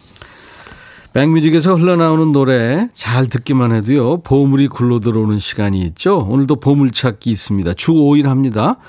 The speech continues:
일 부에 나가는 노래 중간에 재밌는 효과음을 숨겨놨어요. 보물소리죠. 그 소리 찾아주시면 커피를 선물로 드립니다. 오늘 찾아주셔야 될 보물소리는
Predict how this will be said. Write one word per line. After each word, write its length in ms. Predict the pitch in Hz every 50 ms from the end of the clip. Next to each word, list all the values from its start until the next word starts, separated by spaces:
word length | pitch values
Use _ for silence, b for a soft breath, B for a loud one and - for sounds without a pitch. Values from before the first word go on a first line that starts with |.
| B B B B B
일 240 | - 127 151 170 185
부에 220 | 165 180 196 196
나가는 360 | 180 170 156 147 156 156 165 156
노래 260 | 131 123 127 131 123
중간에 380 | 113 117 117 113 120 120 127
재밌는 460 | 117 - - 113 117 123 123 123 123 110 -
효과음을 460 | 131 127 104 - 120 117 113 107 107
숨겨놨어요. 760 | 98 - - 117 104 101 92 87 80 76 - - 90 95 95 90
보물소리죠. 840 | - - 123 127 120 113 98 - 107 90 85 80 95 135 196 247 B B B B B B B
그 160 | B - 143
소리 220 | 135 147 147 147 139
찾아주시면 720 | - - 160 151 143 135 123 113 - - 120 135 170 214
커피를 420 | - - - 143 - - 123 117 104
선물로 380 | - - 120 104 95 90 87
드립니다. 480 | 82 85 80 76 78 78 78 - 73 B B B B B B B B B B B B
오늘 240 | - 113 120 135 139
찾아주셔야 840 | 131 - - - 156 147 156 147 127 113 - - 113 117 120 113 110
될 200 | 107 117 117 110
보물소리는 960 | 101 - 127 135 135 131 120 101 - - 113 104 98 90 85 78 107 156 220